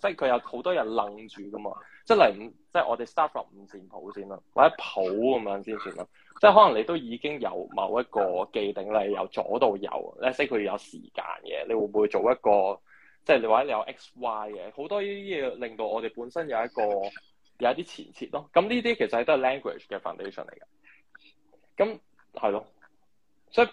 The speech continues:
佢係，我都係講佢，佢係有問題嘅，即係佢唔係，佢唔係 the best 咯，佢都唔係 the most important one 咯，但係佢唔，唔代表佢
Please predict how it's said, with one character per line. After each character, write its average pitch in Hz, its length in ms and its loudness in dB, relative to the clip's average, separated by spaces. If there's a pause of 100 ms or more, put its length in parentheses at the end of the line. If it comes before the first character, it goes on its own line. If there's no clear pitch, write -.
佢 139 160 2
係， 113 340 -2
我 135 140 2
都 196 140 2
係 151 160 2
講 117 180 -6
佢， 127 320 -8 (160)
佢 139 160 -10
係 131 160 -10
有 110 140 -10
問 98 180 -14
題 - 80 -20 (160)
嘅， - 120 -16
即 214 80 2
係 170 60 -2
佢 127 140 2
唔 101 240 -8
係， 90 220 -4 (480)
佢 143 340 0
唔 95 200 -16
係 101 600 -2 (380)
the 110 100 0
best 110 380 6
咯， 139 140 -16 (100)
佢 127 160 -6
都 165 80 -8
唔 143 80 -8
係 110 80 -6
the 104 80 -12
most 123 300 -6
important 107 500 -14
one 104 280 -8
咯， 110 160 -4
但 110 180 0
係 113 100 -2 (300)
佢 113 560 0
唔， - 680 -18
唔 104 80 -10
代 110 180 8
表 120 160 2
佢 104 320 0